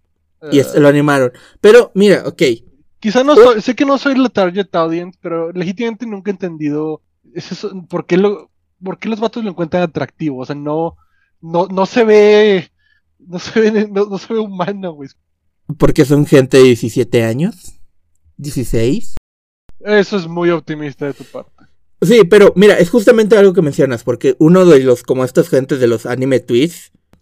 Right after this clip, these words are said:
Speaker 1: estaba diciendo que, uno de los anitubers estaba diciendo que no, no tendría este desprecio, no,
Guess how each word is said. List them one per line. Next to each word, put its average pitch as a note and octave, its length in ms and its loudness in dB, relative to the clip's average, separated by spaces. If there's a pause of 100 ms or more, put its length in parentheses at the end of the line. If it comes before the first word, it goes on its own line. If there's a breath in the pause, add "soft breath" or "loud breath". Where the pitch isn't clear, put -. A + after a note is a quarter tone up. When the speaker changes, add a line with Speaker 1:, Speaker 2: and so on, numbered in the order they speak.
Speaker 1:
estaba D#3 380 4
diciendo D#3 420 2
que, C3 240 -2 (400)
uno F#3 160 4
de F#3 60 8
los E3+ 140 6
anitubers D3 440 4
estaba C#3+ 200 2
diciendo C3+ 380 0
que A2+ 300 -2 (520)
no, E3+ 360 2 (100)
no F3+ 220 4
tendría G#3 380 6
este F#3+ 220 4
desprecio, D#3+ 800 4
no, E3+ 180 2